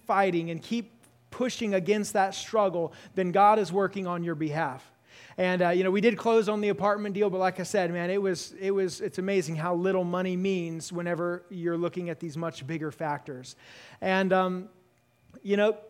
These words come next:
it was a slow process, and the, the, they, we got good news along the way, again, saying, "Hey, it is growing slower than we thought, so you have a little bit of time to think about this." And it was about the size of my fist, just a little smaller,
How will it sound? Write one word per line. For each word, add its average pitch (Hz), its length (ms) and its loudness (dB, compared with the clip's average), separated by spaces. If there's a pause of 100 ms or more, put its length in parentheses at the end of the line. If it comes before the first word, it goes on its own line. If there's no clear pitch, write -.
(240)
it 214 120 8
was 202 140 4
a 202 60 -2
slow 220 380 2
process, 214 720 -6
and 175 200 -4
the, 180 100 -2
the, 180 460 0
they, 185 280 -2
we 185 140 -6
got 185 240 0
good 160 200 -2
news 185 340 0
along 196 320 -2
the 202 60 -2
way, 185 280 0
again, 196 380 -6 (280)
saying, 170 200 -4
"Hey, 175 200 2
it 170 80 2
is 185 200 4
growing 175 400 0
slower 175 420 -2
than 180 160 -4
we 185 100 -6
thought, 196 440 -8
so - 140 -8
you 170 200 -4
have 170 160 0
a 180 40 -4
little 160 300 2
bit 175 120 -2
of 175 80 -4
time 190 320 -4
to 180 80 -4
think 214 260 -6
about 143 280 -8
this." 143 220 -8
And 196 80 0
it 220 40 0
was 240 120 0
about 226 240 2
the 220 80 -6
size 196 360 2
of 202 60 -4
my 196 120 -2
fist, 180 360 -4
just 185 140 -10
a 196 40 -2
little 190 220 -2
smaller, 170 520 -2